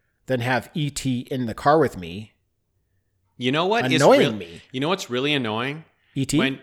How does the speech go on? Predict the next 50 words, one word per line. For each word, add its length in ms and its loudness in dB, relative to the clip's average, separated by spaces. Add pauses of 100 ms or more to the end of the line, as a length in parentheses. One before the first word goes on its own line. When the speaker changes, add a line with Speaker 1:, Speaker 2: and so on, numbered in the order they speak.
(120)
Speaker 2:
n-, 160 -12 (140)
no, 360 -2
Tim, 360 -8
let 140 -8
me 80 -6
get 200 -2
there. 160 -8 (520)
It's 160 -14
really 220 -4
annoying. 640 -2
Speaker 1:
Elliot. 1000 -4 (460)
Speaker 2:
It's 240 -20
really 200 -6
annoying 340 -4
when 100 -6
you 80 -4
have 120 -10
kids 220 -6
in 100 -6
the 80 -8
back 280 0
of 40 -12
the 60 -6
car 460 -4
Speaker 1:
Elliot. 320 -4
Speaker 2:
saying, 440 2 (520)
"Are 240 0
we 180 -4
there 320 0
yet? 220 -4
Speaker 1:
Oh, 400 0
yes. 260 -10
Speaker 2:
Are 260 0
we 180 0
there 260 0
yet?" 180 -2
Speaker 1:
That's 180 -2
right. 360 -2
Speaker 2:
You 80 -6
know 100 -2
what 160 -2
E 120 -8
T's 280 -6
saying 200 -4
in 60 -6
the 60 -6
back 240 0
of 80 -8
the 60 -6
car? 320 -2